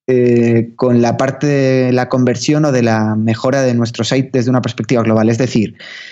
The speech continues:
competir desde una perspectiva de contenido con un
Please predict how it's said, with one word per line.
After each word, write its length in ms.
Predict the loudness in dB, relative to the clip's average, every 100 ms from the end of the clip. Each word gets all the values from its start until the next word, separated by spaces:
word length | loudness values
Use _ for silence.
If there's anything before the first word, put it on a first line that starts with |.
| -20 _ _
competir 600 | -2 0 0 0 2 2
desde 160 | 2 0
una 140 | 0
perspectiva 600 | -2 -4 -2 0 2 2
de 880 | 2 0 0 0 0 0 0 -4 -4
contenido 600 | -2 0 2 0 2 0
con 380 | 0 0 2 2
un 1080 | 2 2 2 2 2 2 2 2 4 4 2